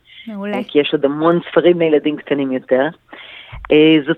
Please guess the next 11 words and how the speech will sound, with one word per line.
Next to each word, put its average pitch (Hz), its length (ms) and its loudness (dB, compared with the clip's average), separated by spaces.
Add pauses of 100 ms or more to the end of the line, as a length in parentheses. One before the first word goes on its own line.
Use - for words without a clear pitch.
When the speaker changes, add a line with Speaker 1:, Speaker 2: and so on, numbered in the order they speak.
(160)
Speaker 2:
סדרה, 214 560 2
אה, 170 520 -4
לילדים 160 640 -6 (260)
גיל 170 160 -4
נוער 160 180 4 (140)
צעיר, 151 240 -2
שזה 143 320 -8 (220)
שמונה 151 440 -4
עד 127 80 -6
שלוש - 320 -6
עשרה - 260 -8